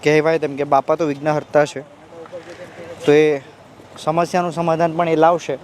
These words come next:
અને પાણી, જેમ કીધું તેમ વિસર્જન સમિતિના અધ્યક્ષ રાજુભાઈએ કે ચાર ફૂટ લગભગ હજુ ઉતરે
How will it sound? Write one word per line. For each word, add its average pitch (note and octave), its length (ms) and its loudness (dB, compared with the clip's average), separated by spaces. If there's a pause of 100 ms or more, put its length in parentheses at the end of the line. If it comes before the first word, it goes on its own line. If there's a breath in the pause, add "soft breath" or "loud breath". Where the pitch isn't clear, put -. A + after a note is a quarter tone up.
(680 loud breath)
અને D#3+ 120 2
પાણી, F#3+ 680 0
જેમ E3+ 200 2
કીધું E3 260 -2
તેમ F3 120 -2
વિસર્જન D3+ 380 -2
સમિતિના D3 460 0
અધ્યક્ષ C3 340 2
રાજુભાઈએ C3 440 2
કે C#3 120 -4
ચાર D3 300 -2
ફૂટ E3+ 220 -8 (220)
લગભગ D3+ 320 0
હજુ E3 180 -2
ઉતરે D#3+ 400 2